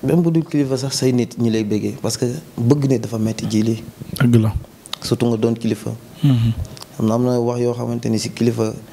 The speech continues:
Speaker 1: sa nit gis la ñu la koy ŋàññi dafa neexul.
Speaker 2: Dëgg la.
Speaker 1: Neexul.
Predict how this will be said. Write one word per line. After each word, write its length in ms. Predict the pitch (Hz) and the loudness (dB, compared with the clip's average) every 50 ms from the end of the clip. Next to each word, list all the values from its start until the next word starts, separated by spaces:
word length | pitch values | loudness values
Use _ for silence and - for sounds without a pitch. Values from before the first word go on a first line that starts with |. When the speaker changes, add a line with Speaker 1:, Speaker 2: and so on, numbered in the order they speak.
| - - - - - - - | -20 -20 -20 -20 -20 -14 -8
Speaker 1:
sa 180 | - - - 120 | -2 0 2 2
nit 200 | 123 123 120 120 - - - - - - - - - - 123 | 4 2 0 -2 -4 -12 -18 -20 -20 -20 -20 -20 -8 -4 0
gis 160 | 120 117 120 127 | 0 2 2 2
la 80 | 127 117 | 2 2
ñu 120 | 120 117 | 2 0
la 60 | 120 117 | -2 -2
koy 120 | 117 113 | -2 -2
ŋàññi 280 | 110 110 110 107 107 107 | -2 -2 -2 -2 -2 -2
dafa 160 | 104 104 120 104 | -2 -2 -4 -2
neexul. 320 | 113 113 110 - - - - - - - - - | -2 -4 -4 -4 -8 -10 -12 -14 -18 -10 -4 -2
Speaker 2:
Dëgg 180 | 147 135 120 127 | 0 0 2 2
la. 100 | 117 113 - - - - - - - - - - - - - - 120 | 0 0 -2 -6 -12 -18 -20 -20 -20 -20 -20 -20 -20 -20 -14 -6 -4
Speaker 1:
Neexul. 260 | 113 104 101 113 113 | -4 -2 -2 -4 -8